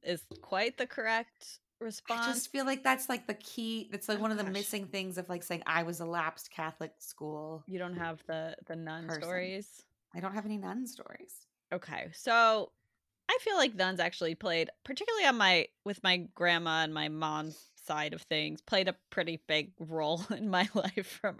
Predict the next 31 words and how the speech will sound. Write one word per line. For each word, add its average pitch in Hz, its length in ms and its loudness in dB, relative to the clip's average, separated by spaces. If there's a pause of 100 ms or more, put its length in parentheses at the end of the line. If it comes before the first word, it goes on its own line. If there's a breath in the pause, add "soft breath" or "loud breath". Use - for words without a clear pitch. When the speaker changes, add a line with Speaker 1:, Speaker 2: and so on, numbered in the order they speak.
Speaker 1:
early - 340 -6
on. 160 300 0 (500 loud breath)
My 440 160 0
first - 220 0
grade 277 200 4
teacher 196 300 0
was 226 200 0
a 254 60 4
nun. 269 400 4 (100)
She - 160 -6
was, - 80 -6
like, 190 180 0
my, 185 300 -6 (500)
I 170 80 -12
don't 208 120 -10
know, 196 260 -6 (100)
one 208 200 -2
of 226 80 -2
the 240 80 -2
early 214 320 -2
teachers. 170 520 -6 (220 loud breath)
In 339 160 2
general, 370 240 2 (180)
I 320 100 6
don't 185 280 2
think 202 160 -2
of 214 160 0
nuns 175 320 -2
as 175 140 -4
being, 156 340 -2
like, 156 420 -6